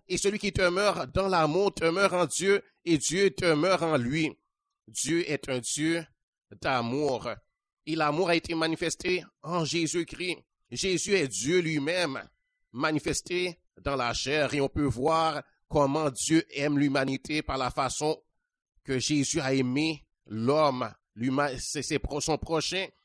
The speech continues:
Il était, il est venu parmi nous et il nous a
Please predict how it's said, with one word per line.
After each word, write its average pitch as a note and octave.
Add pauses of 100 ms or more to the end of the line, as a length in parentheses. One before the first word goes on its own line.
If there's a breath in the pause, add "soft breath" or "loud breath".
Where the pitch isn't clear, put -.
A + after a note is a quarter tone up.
(220)
Il D#3+
était, F3+ (140)
il D#3+
est D#3+
venu D#3+
parmi E3
nous D#3+ (360)
et F3+
il E3+
nous D3+
a E3